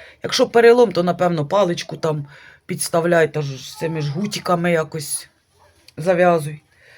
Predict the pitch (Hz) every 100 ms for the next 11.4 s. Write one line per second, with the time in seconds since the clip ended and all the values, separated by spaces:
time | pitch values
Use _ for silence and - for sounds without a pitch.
0 | - _ _ - 151 208 175 165 175 160
1 | 147 139 147 160 147 - 196 160 185 240
2 | 233 180 185 196 180 175 156 - 196 175
3 | 160 180 151 165 - 156 151 147 - _
4 | _ _ _ _ - _ _ - 247 208
5 | 202 202 185 180 196 180 170 147 165 156
6 | 151 143 - _ _ _ _ _ - -
7 | - 143 135 131 - 139 151 135 131 -
8 | 143 - 151 143 - - _ 165 160 143
9 | 147 156 147 156 147 147 147 143 156 165
10 | 226 208 156 151 143 139 147 139 139 147
11 | 156 156 143